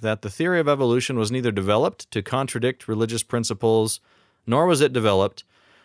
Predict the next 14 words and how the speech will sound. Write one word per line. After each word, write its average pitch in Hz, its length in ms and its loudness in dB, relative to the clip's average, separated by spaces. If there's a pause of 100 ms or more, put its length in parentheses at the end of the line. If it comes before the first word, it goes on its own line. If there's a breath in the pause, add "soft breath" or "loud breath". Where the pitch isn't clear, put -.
with 98 160 0
any 113 240 0 (120)
animosity 117 760 0 (100)
toward 104 240 0
the 92 60 -4
traditional 107 560 0
understanding 104 600 -2
of 95 120 -2
the 95 60 -4
biblical 131 440 2
story 95 360 0
of 101 80 -4
the 110 80 -6
creation. - 540 -6